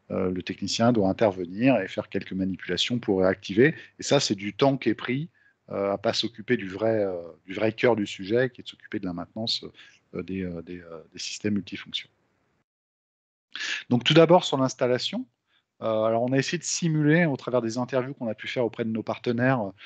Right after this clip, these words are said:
le temps d'installation des agents dans la, dans la vraie vie, hein, euh, en environnement P M E. On est toujours centré sur l'environnement P M E.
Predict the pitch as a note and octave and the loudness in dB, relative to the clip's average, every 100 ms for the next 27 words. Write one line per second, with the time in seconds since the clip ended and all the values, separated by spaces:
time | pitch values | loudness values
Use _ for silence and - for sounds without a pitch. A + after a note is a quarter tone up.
0 | - - A#2+ A#2+ C#3+ C#3 B2 - A#2 A2+ | -20 -2 0 4 4 4 2 2 2 2
1 | C3+ B2+ A2 A2+ G#2+ B2+ C3+ A2+ G#2+ G#2 | 0 0 2 2 2 2 0 0 -2 0
2 | G2+ F#2+ A2 A2 G#2+ A2 G#2+ B2+ G3+ C#3+ | -2 -4 0 0 2 -2 -4 -4 -8 -8
3 | - - - - A2 G2+ G2 G#2+ A2 G#2+ | -14 -20 -18 -2 2 4 4 2 2 4
4 | A2 A#2+ A#2+ - D3 A2 A#2+ C#3 G#2+ - | 4 4 2 6 6 6 2 -2 -8 -4
5 | D3 D3+ - C3 A2+ D3+ - A2 A2 A2 | 0 0 0 -4 -2 -2 -2 -4 -2 -2
6 | B2+ B2+ A#2+ A2 A2+ C#3+ | -2 2 4 6 4 2